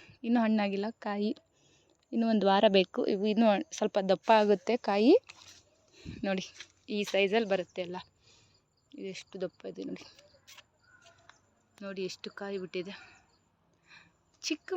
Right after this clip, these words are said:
ಮರ, ದೊಡ್ಡದೇನಿಲ್ಲ, ಚಿಕ್ಕ ಗಿಡ ಇದು, ಇದು ದೊಡ್ಡದೇನಿಲ್ಲ, ಆದರೂ ಎಷ್ಟು ಕಾಯಿ ಬಿಟ್ಟಿದೆ ನೋಡಿ. ಇನ್ನು ಅಲ್ಲಿ ಒಂದೆರಡು ಗಿಡ ಇದೆ, ತೋರಿಸ್ತೀನಿ ಆಮೇಲೆ ಅದನ್ನ. ಇದು ಕೊಬ್ಬರಿ ಗಿಡ,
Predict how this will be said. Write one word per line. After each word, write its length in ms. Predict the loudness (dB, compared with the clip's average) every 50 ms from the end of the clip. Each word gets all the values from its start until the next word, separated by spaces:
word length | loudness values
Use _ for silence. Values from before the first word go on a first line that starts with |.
| 0
ಮರ, 120 | 2 2 2 0 0 -2
ದೊಡ್ಡದೇನಿಲ್ಲ, 520 | -2 -2 -2 0 0 0 0 0 -2 -4 -4 -6 -10
ಚಿಕ್ಕ 180 | -18 _ -16 -12 -10
ಗಿಡ 140 | -6 -4 -2 -2 -2 -2
ಇದು, 120 | -2 -4 -4 -2 -4 -4
ಇದು 100 | -6 -4 -4
ದೊಡ್ಡದೇನಿಲ್ಲ, 500 | -6 -4 -2 -2 -2 -2 -2 -4 -4 -2 0 0 0
ಆದರೂ 160 | 0 0 -2 -2
ಎಷ್ಟು 140 | -4 -6 -8 -8
ಕಾಯಿ 140 | -8 -6 -6 -8
ಬಿಟ್ಟಿದೆ 260 | -8 -10 -10 -10 -8 -8 -10
ನೋಡಿ. 160 | -10 -14 -18 _ _ _ _ _ _ _ _ _ _ _ _ _ _ _ _ _ _ _ _ _ _ _ _ _ _ _ _ _ _ _ _ _ _ -16 -12
ಇನ್ನು 140 | -10 -8 -8 -8
ಅಲ್ಲಿ 160 | -6 -8 -8 -8
ಒಂದೆರಡು 280 | -8 -6 -6 -8 -6 -6 -6
ಗಿಡ 140 | -4 -2 -2 -2 0
ಇದೆ, 120 | 0 -2 -2 -2 -6 -16 -20 _ _ _ _ _ _ _ _ _ _ _ _ _ _ _ _ _ _ _ _ -14
ತೋರಿಸ್ತೀನಿ 420 | -14 -14 -14 -14 -16 -14 -12 -12 -12
ಆಮೇಲೆ 220 | -10 -10 -12 -12 -12
ಅದನ್ನ. 200 | -12 -12 -12 -12 -12 -14 -18 -20 -20 -20 _ _ _ _ _ _ _ _ _ _ _ _ _ _ _ _ _ _ _ _ _ _ _ _ _ _ _ _ _ _ _ _ _ _ _ _ _ _ _ _ _ _ _ _ _ _ -20 -20 -20 -20 _ _ -18
ಇದು 120 | -14 -14 -14 -12 -10
ಕೊಬ್ಬರಿ 280 | -12 -10 -8 -8 -8 -6 -6
ಗಿಡ, 140 | -6 -6 -4